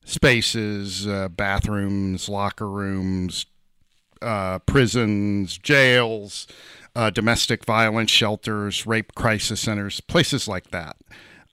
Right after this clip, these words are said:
Um, and so in theory, um, it is not the state's policy that a transgender woman is able to use a public restroom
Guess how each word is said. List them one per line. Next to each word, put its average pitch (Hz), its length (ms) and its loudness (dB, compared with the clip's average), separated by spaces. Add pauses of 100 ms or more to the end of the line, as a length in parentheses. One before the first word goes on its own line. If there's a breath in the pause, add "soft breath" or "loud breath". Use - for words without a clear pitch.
Um, 113 580 6 (760 soft breath)
and 123 240 6
so 123 400 6
in 123 280 4
theory, 117 880 4 (920 loud breath)
um, 110 720 4 (480)
it 135 480 2
is 127 240 6
not 139 360 8
the 135 100 2
state's 120 400 0
policy 117 640 -4
that 101 220 -4
a 101 120 -4
transgender 107 760 -4
woman 98 540 -4 (220)
is 104 200 -4
able 101 280 -2
to - 160 -10
use 101 240 -4
a 92 140 -6
public 98 380 -2
restroom 95 520 -2